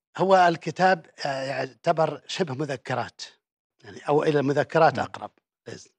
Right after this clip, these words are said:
Speaker 1: آه، ثلاث، آه، أسرار لم تطرق، ثلاثة وعشرون عامًا أمضيتها
Speaker 2: مم.
Speaker 1: شخصيًا في ما بين الرياضة والصحافة، كنت أعمل في المجالين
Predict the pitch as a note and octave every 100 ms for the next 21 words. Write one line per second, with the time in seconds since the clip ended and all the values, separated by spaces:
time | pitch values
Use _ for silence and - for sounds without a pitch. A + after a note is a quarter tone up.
0 | _ _ _ _ _ _ D3 C#3 C3+ C3+
1 | B2 - _ _ _ _ _ D#3+ F3+ D#3
2 | D3+ C#3 D3 B2 - D3 - - - E3
3 | F#3 E3 D#3+ D#3 F3+ F3 E3 D#3+ - -
4 | _ _ _ - D#3 C#3 C3 A#2 - D#3
5 | C#3+ B2 D3 B2+ C3 C#3 - _ _ _
6 | D#3+ D3+ E3 E3 C#3 A#2 G#2 G2+ _ _
7 | C3 G#2 F2+ _ _ - - - - _
8 | C#3+ D3 D3+ - D#3+ D#3+ _ _ - D3+
9 | C#3 F#3 F#3 D3 D#3 E3+ E3+ D3 C3 -
10 | - D#3 D3 E3 - _ _ _ D#3 B2+
11 | E3 D3 D3 B2+ C3 C3+ C#3 C3+ D3+ E3